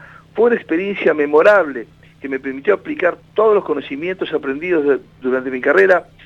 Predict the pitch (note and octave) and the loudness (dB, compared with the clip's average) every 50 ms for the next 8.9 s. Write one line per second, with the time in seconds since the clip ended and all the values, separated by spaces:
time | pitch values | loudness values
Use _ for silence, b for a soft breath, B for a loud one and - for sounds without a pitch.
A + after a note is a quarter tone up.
0 | B B B C3 B2+ C#3 C#3+ D#3 D#3 F3 F#3+ G3+ G3 F#3+ E3+ D3+ D#3 F#3+ F#3 - | B B B -6 -4 -4 -4 -4 -4 -4 -4 -6 -6 -6 -6 -6 -4 -4 -4 -4
1 | E3 D3+ - D#3 D3+ - A3+ A3 G#3+ F3 - E3+ E3 F3+ F3 E3 D3+ C#3+ D3+ E3 | -6 -6 -6 -6 0 2 2 2 2 0 -4 -6 -6 -6 -6 -6 -6 -6 -6 -6
2 | E3+ - E3 D3 C#3 C3 B2 B2+ B2+ - E3+ E3 E3 B B B B B B _ | -8 -6 -6 -6 -6 -6 -6 -8 -6 -4 -4 -4 -4 B B B B B B _
3 | - E3 E3+ E3+ E3 D#3 C#3+ C#3 C#3+ F#3 F3 D3+ - - D3+ C#3 - C#3 C3+ C#3+ | 0 0 2 2 4 4 2 2 2 0 -2 -2 -2 -4 -6 -6 -4 -4 0 0
4 | D#3 D#3 D#3 - D3+ C#3 B2+ - C3 C3+ D#3 E3 D#3 D#3+ E3+ E3 - D3+ D3+ D#3 | 0 0 -2 -4 -6 -6 -4 -6 -4 -2 -2 0 0 -2 -2 -4 -8 -4 0 0
5 | C#3 C3 - _ _ B B B B B B B B B - B2 A#2+ B2 B2+ B2 | 0 0 -2 _ _ B B B B B B B B B -4 -2 0 0 0 -2
6 | B2+ - F#3+ F3+ - C#3+ C#3+ E3 F3 F3 D#3 C#3+ - - A3+ G#3+ F3+ D3 C3 C3+ | 0 2 2 2 2 2 0 -2 -2 -2 -2 -4 -4 -4 -4 -2 0 0 2 2
7 | D3 D3 E3+ E3+ E3 D#3+ F3+ F3 - E3+ D3 B2+ D3 D3+ F#3+ F#3 - F3 C#3+ - | 2 2 2 0 0 0 -2 -2 -2 -2 -4 -4 -4 -6 -6 -6 -6 -8 -4 0
8 | E3+ E3+ F3 E3+ F3 D#3 - C3+ C#3 B2+ C3 B2+ - D#3+ E3 E3 D#3 D#3 | 0 0 0 0 -4 -6 -4 -4 -4 -2 -2 -4 -2 0 2 2 2 2